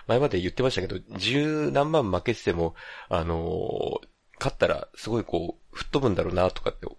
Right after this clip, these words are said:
言ってたんですけど、そうでもなかったですね、<laughs> やっぱりね。あの、気持ち的にやっぱ全然頭に残ってます。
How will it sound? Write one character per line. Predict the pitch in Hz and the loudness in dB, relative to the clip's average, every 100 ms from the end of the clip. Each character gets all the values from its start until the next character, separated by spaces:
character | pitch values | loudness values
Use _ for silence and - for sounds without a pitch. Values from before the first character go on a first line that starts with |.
| - | -12
言 | |
っ | 90 | -2
て | |
た | 139 | 0
ん | |
で | 104 | 0
す | |
け | - | 0
ど、 | 87 90 - _ _ _ _ _ _ _ | -2 -2 -8 _ _ _ _ _ _ _
そ | - - 170 180 | -4 2 2 2
う | 143 - | -2 -2
で | 151 | 2
も | 139 | 4
な | |
か | 139 | 2
っ | - | 0
た | - | -4
で | |
す | - | -2
ね、 | 92 | 2
<laughs> | - | 4
や | 117 | 4
っ | - | 2
ぱ | - | -2
り | - | 0
ね。 | - - - 190 - | -2 -2 0 2 4
あ | 123 | 2
の、 | 98 104 - 185 | 2 -2 -2 -4
気 | - | -4
持 | 131 147 | -2 0
ち | |
的 | 151 147 | 0 2
に | 139 | 4
や | 135 | 4
っ | |
ぱ | - 90 | 2 -2
全 | - 117 | -2 0
然 | 127 | 2
頭 | 104 143 131 | 2 4 2
に | 85 | 2
残 | 92 | 2
っ | 147 | 0
て | 92 | 0
ま | 85 | -6
す。 | - | -8